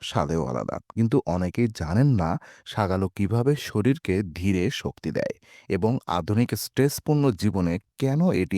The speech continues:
এত উপকারী। তো পয়েন্ট ওয়ান, শাগালু ও ধীরে শক্তি সরবরাহ। শাগালু শরীরে ধীরে ধীরে গ্লুকোজ ছাড়ে, ফলে হঠাৎ এনার্জি বাড়ে না, আবার দ্রুত কমেও যায় না। এই কারণে দীর্ঘ সময় কাজ করা মানুষদের জন্য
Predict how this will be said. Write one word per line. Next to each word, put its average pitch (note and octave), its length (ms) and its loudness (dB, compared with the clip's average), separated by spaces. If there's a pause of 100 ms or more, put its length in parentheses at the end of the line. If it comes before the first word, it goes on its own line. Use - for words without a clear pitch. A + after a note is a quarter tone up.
এত D#2 140 -2 (100)
উপকারী। G#1 460 -6 (480)
তো - 60 -2
পয়েন্ট B2+ 360 8
ওয়ান, D#2 180 2 (160)
শাগালু G#2+ 520 2
ও G#2+ 80 2 (180)
ধীরে A2 320 4
শক্তি - 380 -4
সরবরাহ। - 480 -4 (500)
শাগালু C3 400 6
শরীরে B2 460 2
ধীরে G2 320 0
ধীরে A#2 320 0
গ্লুকোজ E2+ 440 -4
ছাড়ে, C2+ 300 -4 (440)
ফলে C3+ 220 4
হঠাৎ G2 300 0 (120)
এনার্জি F#2 420 0
বাড়ে D#2 380 0
না, A#2 120 4 (160)
আবার D#2 300 0
দ্রুত E2+ 300 -2 (220)
কমেও E2+ 360 2
যায় D2 240 -2
না। C2 120 -6 (320)
এই F#2 120 2
কারণে F#2+ 360 2
দীর্ঘ F#2+ 360 2
সময় C#3 380 2
কাজ E2 260 -2
করা D#2 240 0
মানুষদের F2+ 520 2
জন্য E2+ 260 0